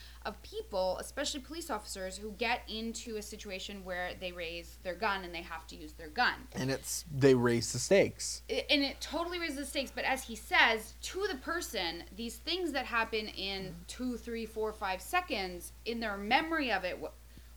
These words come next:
Speaker 1: what happens to a person when all of a sudden your human stakes are raised that high is that you kind of black out everything that isn't pertinent, and you have hyper focus on the things that are,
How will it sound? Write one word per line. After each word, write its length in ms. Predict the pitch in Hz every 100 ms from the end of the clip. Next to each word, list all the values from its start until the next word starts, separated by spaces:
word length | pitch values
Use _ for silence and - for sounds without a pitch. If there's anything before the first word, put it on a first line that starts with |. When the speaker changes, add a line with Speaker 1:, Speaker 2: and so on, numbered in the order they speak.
| -
Speaker 1:
what 140 | 226
happens 500 | 226 269 381 370 294
to 120 | - 269
a 60 |
person 420 | 214 269 262 247
when 240 | 214 202 202 -
all 160 | 214
of 80 | 233
a 60 | 254
sudden 420 | - 214 208 202 -
your 560 | 180 175 214 277 302 285 269 -
human 800 | - - - - 311 359 302 247
stakes 460 | - - 240 -
are 100 | 196
raised 320 | 180 208 226 196
that 160 | 190
high 600 | - 233 247 170 156 175 - - - -
is 140 | 233 208
that 140 | 233
you 160 | 214 208
kind 260 | 247 285
of 220 | 320 214
black 420 | 214 208 208 302 277
out 300 | 202 233 - -
everything 760 | 202 226 285 294 302 302 311 - 208
that 180 | 220 190 - -
isn't 580 | 226 226 247 262 254 - -
pertinent, 840 | - - 330 - 160 - 208 247 - - - - - - - -
and 180 | 226 - - - -
you 220 | 220 240
have 200 | 247 226
hyper 480 | 208 - 262 302 311
focus 560 | 302 269 262 294 294 285
on 200 | - 220
the 60 |
things 280 | 208 220 208
that 140 | 185 -
are, 440 | 214 247 339 494